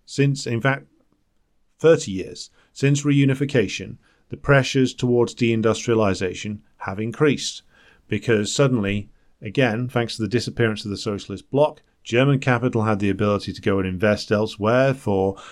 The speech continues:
uh, it, the production of much of its, um, supply chain,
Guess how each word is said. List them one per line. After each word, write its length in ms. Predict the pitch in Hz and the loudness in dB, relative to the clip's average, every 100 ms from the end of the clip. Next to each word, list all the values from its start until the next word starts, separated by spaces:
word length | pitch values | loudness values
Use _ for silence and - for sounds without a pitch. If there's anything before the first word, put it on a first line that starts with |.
| - _ | -20 _
uh, 220 | 104 101 110 | -4 -2 -2
it, 220 | 117 - | -6 -6
the 80 | 98 | -8
production 600 | 104 107 127 - 110 101 | -2 0 0 0 0 2
of 200 | 95 90 | 0 0
much 380 | 104 113 - 107 | 0 0 -2 -2
of 120 | 95 | 0
its, 420 | 98 - - - | -2 -4 -6 -2
um, 540 | 101 92 90 90 92 90 | 0 0 -2 -6 -8 -8
supply 420 | - 98 113 120 | -8 -4 0 0
chain, 420 | 127 143 147 151 | 2 0 0 -4